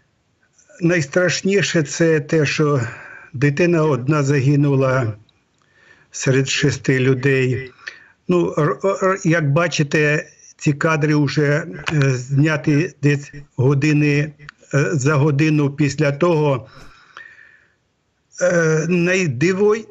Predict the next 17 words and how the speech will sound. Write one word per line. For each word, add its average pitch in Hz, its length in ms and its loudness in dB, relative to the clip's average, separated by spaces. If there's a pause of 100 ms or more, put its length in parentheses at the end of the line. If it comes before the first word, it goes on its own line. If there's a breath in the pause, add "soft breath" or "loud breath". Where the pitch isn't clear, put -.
(140)
найдивніше, 175 1400 0 (100)
що, - 380 0 (140)
е, 165 240 0
стурбувало, 175 880 0
це 143 240 -4
те, 180 260 0
що, 160 500 0 (420)
е, 147 140 2
люд-, 180 540 0
е, 180 120 2
для 147 260 2
людей 160 640 2
часто 160 880 -2 (160)
війна — 165 560 0
це 160 260 -2
як, 160 300 -2
е, 156 420 0